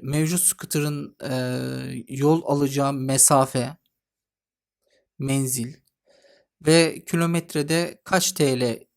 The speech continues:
e, gideceğine dair bir bilgi mesajı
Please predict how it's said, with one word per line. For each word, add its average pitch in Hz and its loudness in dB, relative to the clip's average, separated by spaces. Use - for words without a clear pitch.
e, 113 -6
gideceğine 147 -2
dair 156 6
bir 151 -6
bilgi 151 -2
mesajı 120 -2